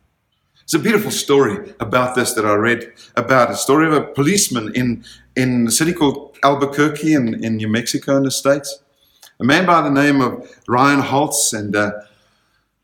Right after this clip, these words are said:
he was policing as, as he would go around doing his rounds the one day, and, and he found a, a lady that was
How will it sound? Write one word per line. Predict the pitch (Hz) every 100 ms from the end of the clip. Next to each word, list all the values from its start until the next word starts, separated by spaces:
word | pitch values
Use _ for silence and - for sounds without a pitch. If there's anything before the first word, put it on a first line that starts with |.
| _ _ _ _
he | 151
was | 190 196
policing | - 143 175 - 202 190
as, | 135 110 -
as | 120
he | 113
would | 110
go | 135 160
around | 160 160 147
doing | 151 147
his | 123
rounds | 135 151 151 139
the |
one | 135 143
day, | 139 139 139
and, | 123 120
and | 127
he | 127
found | 120 - 175 208 196 147 135
a, | 135 131 123 117 - _ _ _ _ _ _
a | 117 113
lady | 107 113 147 190 190 117 107 120
that | 117 117
was | 123